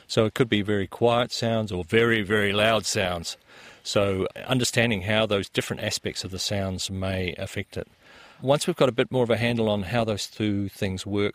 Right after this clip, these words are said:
we'll also be looking at how changing the sound through time may actually make a difference in terms of how the yeast, yeast behaves. And that's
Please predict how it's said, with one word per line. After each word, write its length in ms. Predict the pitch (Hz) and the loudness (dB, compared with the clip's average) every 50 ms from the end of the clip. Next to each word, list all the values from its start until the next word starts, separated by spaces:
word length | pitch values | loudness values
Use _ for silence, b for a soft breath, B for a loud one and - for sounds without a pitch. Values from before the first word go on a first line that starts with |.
| _ - | _ -4
we'll 140 | 113 110 | -4 -4
also 320 | - - 120 120 - 123 107 | -2 -2 -4 -4 -2 -4 -4
be 80 | 101 | -4
looking 280 | 98 98 98 - - 95 | -4 -4 -4 -4 -4 -4
at 100 | 95 - - B B B B B B B B B B | -4 -4 -6 B B B B B B B B B B
how 280 | - - 131 127 123 98 - | -4 0 2 2 2 0 -2
changing 440 | - - - 131 131 120 107 98 | -2 0 2 2 2 2 0 -4
the 60 | 92 92 | -4 -2
sound 320 | - - 113 98 92 90 | -2 0 0 0 -2 -4
through 140 | - 104 92 | -4 -6 -6
time 380 | - - 107 104 101 95 92 | -4 -2 0 0 2 2 0
may 200 | 90 92 92 92 | -2 -2 -2 -2
actually 240 | 92 - - - 98 | -4 -4 -4 -4 -4
make 180 | 87 87 87 - | -4 -4 -6 -4
a 60 | 90 | -2
difference 360 | - 92 - - 92 - - | -4 -2 -2 -4 -8 -8 -8
in 80 | - 87 | -8 -8
terms 240 | - - 92 87 92 | -6 -6 -6 -6 -6
of 80 | - | -6
how 200 | - 95 87 87 | -4 -4 -4 -4
the 160 | 85 87 85 - - | -4 -4 -6 -6 -8
yeast, 540 | 95 90 87 85 85 - - - - - 107 | -8 -6 -4 -4 -4 -6 -6 -8 -10 -12 -12
yeast 320 | 104 101 92 85 - - - | -8 -6 -6 -6 -6 -6 -6
behaves. 640 | 90 80 101 98 95 92 90 87 - - - - _ B B B B B B B B B B B B B | -6 -4 -2 -2 -2 -2 -4 -6 -8 -12 -14 -14 _ B B B B B B B B B B B B B
And 140 | 117 117 | 0 2
that's 420 | 123 135 - - - - - - | 2 2 2 0 -2 0 0 0